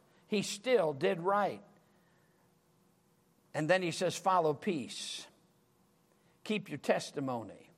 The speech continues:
It's not hypocrisy when you praise God and you don't feel like it. If there's anybody on this planet that ought to be able to live above their feelings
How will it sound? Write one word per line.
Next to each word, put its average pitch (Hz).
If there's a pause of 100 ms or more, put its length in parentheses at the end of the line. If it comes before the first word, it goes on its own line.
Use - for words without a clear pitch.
(880)
It's 185
not 240
hypocrisy 190
when 151
you 143
praise 165
God 139
and 139
you 147
don't 139 (240)
feel 147
like 104
it. 78 (1500)
If 208
there's 196
anybody 277
on 233
this 208
planet 220 (120)
that 160
ought 220
to 233
be 202
able 196
to 160
live 185 (120)
above 170
their 196
feelings 160